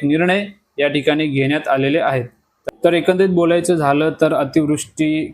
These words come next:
पूरपरिस्थितीमुळं झालेल्या नुकसान भरपाईचे जे काही शेतकऱ्यांना मदत आहे,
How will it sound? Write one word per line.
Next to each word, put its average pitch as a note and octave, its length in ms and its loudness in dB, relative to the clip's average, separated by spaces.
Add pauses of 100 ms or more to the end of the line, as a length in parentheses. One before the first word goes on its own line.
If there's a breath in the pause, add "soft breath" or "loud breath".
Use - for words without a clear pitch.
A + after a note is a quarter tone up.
(100)
पूरपरिस्थितीमुळं D3+ 920 0
झालेल्या C#3+ 560 0
नुकसान C#3+ 420 -4
भरपाईचे C3+ 480 -2
जे C3+ 100 -4
काही C#3+ 240 -2
शेतकऱ्यांना C#3 560 -4
मदत C#3 420 0
आहे, C3 100 0